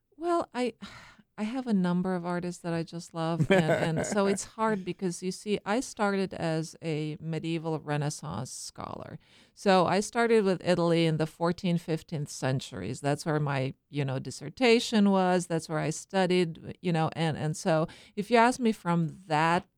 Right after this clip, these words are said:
Speaker 1: group, I would say Brunelleschi was an architect of the early Renaissance, and I just adore him, and he's the reason I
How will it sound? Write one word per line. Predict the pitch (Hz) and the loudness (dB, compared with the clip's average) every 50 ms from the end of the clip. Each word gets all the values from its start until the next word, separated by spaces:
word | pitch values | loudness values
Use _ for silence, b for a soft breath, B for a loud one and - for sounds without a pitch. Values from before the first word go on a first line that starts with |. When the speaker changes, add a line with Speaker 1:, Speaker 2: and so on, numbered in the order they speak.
| _ _ - - | _ _ -20 -12
Speaker 1:
group, | - 165 170 165 165 170 170 196 - - - | -4 -2 0 2 2 2 0 -2 -4 -6 -4
I | 151 151 151 | -2 0 0
would | 156 151 - - | 0 -2 -4 -2
say | - 165 156 156 | 2 2 2 4
Brunelleschi | 143 147 147 139 131 135 139 139 156 180 - - - - 185 175 175 175 - - - _ _ _ _ - | 2 2 0 0 2 2 2 2 2 2 0 -2 -2 2 2 4 4 4 2 -2 -8 _ _ _ _ -6
was | 190 170 - 139 | -4 -4 -2 -2
an | 127 - | -4 -2
architect | - 139 139 - - - 165 151 131 135 - 156 | -2 -4 -4 -6 -6 -4 -2 -2 -2 -2 -2 -4
of | 135 143 | -4 -2
the | 156 147 | 0 0
early | 139 139 139 151 135 135 | 2 2 2 2 0 0
Renaissance, | 135 139 147 151 156 - - 156 147 143 139 139 151 - - - | 0 2 2 2 0 0 -2 -2 -2 -2 -2 -2 -4 -6 -8 -6
and | - 151 139 143 139 - | -4 -4 -2 -2 -4 -4
I | - 135 135 | -6 -8 -8
just | - 135 135 - - | -8 -12 -16 -18 -16
adore | 143 131 135 135 139 143 | -12 -10 -6 -4 -4 -2
him, | 165 151 123 135 139 | -2 -2 -2 -2 -2
and | 131 143 | -2 0
he's | 147 139 - - - | 0 0 -2 -4 -6
the | 139 135 | -6 -4
reason | 143 135 135 139 143 131 127 | -4 -4 -4 -4 -4 -4 -2
I | 131 127 131 131 | -2 -4 -4 -4